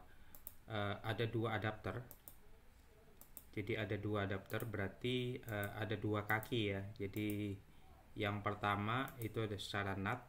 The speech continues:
yang kedua itu adalah secara bridge. nat ini yang akan, eh, connect ke internet, yang ini akan, eh, connect di secara, eh, bridge-nya. Eh, kalau kita lihat di dalamnya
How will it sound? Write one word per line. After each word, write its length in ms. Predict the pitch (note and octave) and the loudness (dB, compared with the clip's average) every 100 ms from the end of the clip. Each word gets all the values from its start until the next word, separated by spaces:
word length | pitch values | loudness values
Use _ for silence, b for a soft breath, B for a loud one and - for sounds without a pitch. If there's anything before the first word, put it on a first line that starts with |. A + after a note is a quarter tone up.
| - | -4
yang 240 | A#2 G#2 | -2 -2
kedua 480 | G2+ G2 G2 G2+ G#2 | -2 0 2 2 2
itu 200 | G#2+ A2+ A#2 | 0 0 0
adalah 400 | G#2 G2 G2+ G2+ | 0 0 -2 -2
secara 480 | G#2+ - G2 F#2 | -4 -2 -2 -2
bridge. 480 | F#2+ G2 G#2+ G2 - B B B B - | -2 0 0 0 -6 B B B B 0
nat 240 | A2+ G#2+ - | 2 2 2
ini 320 | G#2+ A2 A#2 | 2 4 4
yang 140 | A2 | 2
akan, 480 | G#2 - G#2 G2+ G2 | 0 2 2 2 0
eh, 160 | G#2 G#2 | 0 0
connect 380 | G#2 G#2 G#2 G#2+ | 2 2 2 2
ke 20 | |
internet, 480 | G2 F#2+ F#2+ A#2 - - A#2 | 2 2 0 0 -2 -8 0
yang 240 | G2+ F#2+ | 2 2
ini 240 | F#2 G2 A2+ | 0 0 0
akan, 280 | G#2 G2 G2 G2 | 2 0 0 -2
eh, 240 | F#2+ F#2+ F#2+ - - - - | -2 -2 -4 -10 -16 -16 -8
connect 340 | G2 G#2 - | -2 -2 -2
di 240 | - G2+ F#2+ | -2 -2 -2
secara, 540 | - G2 G2 F#2+ F#2+ - | 0 0 4 2 2 -2
eh, 220 | G2+ F#2 F#2 - | -2 -2 -4 0
bridge-nya. 460 | G#2+ G2+ - G2+ F2+ - B B B B B B - - | 0 2 -2 -2 -4 -8 B B B B B B -12 0
Eh, 840 | A2 A2 A2 A2 A2 G#2+ G#2+ G#2+ G2+ - - - - - - - - - | 4 6 6 6 6 4 2 0 -4 -8 -14 -14 -16 -16 -16 -16 -18 0
kalau 300 | - B2+ B2+ | 4 6 6
kita 260 | C3 C3 B2 | 4 4 2
lihat 320 | A2+ A#2 - | 2 0 0
di 80 | A2 | 2
dalamnya 560 | A2 B2 C#3 G2+ F#2+ | 4 4 4 2 2